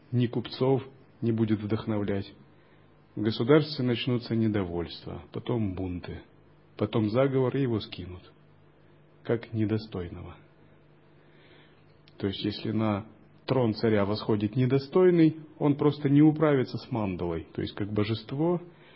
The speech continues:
не сможет контролировать мандалу. Божества периферии как бы самосвободят его, как центральное божество. И это часто ведь происходит, мы ведь слышим часто,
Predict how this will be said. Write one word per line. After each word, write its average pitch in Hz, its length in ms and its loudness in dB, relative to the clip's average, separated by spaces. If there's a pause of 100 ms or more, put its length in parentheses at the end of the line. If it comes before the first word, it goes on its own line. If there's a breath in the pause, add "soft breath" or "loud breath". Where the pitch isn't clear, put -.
(200 loud breath)
не 113 100 0
сможет 131 380 2
контролировать 120 720 0
мандалу. 87 500 -6 (1400 soft breath)
Божества 117 520 2
периферии 135 680 0 (640 loud breath)
как 110 200 -6
бы 101 400 0 (960)
самосвободят 117 760 0
его, 85 160 -10 (200)
как 117 160 -6
центральное 104 580 0
божество. 92 540 -12 (2000 soft breath)
И 113 60 -2
это 113 180 0
часто 165 360 2
ведь 110 160 0
происходит, 101 560 -2
мы 101 120 -4
ведь 104 140 -2
слышим 147 360 -2
часто, 90 460 -10